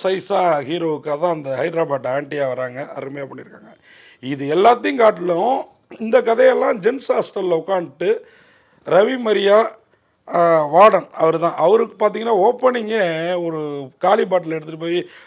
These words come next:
ஹாஸ்டல்ல பசங்கள்லாம் குடிப்பானுங்க மொட்டை மாடியில உட்காந்துட்டு. அங்க போய், "ஏய்,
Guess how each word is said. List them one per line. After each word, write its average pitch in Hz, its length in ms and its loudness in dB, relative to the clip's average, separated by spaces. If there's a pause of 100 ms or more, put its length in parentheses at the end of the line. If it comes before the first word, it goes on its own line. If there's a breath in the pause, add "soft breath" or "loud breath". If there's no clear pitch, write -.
(160 loud breath)
ஹாஸ்டல்ல 175 440 0
பசங்கள்லாம் 175 640 -2
குடிப்பானுங்க 170 400 -4
மொட்டை 151 220 -6
மாடியில 151 220 -6
உட்காந்துட்டு. 131 380 -6 (300 loud breath)
அங்க 156 160 0
போய், 170 200 0
"ஏய், 156 400 2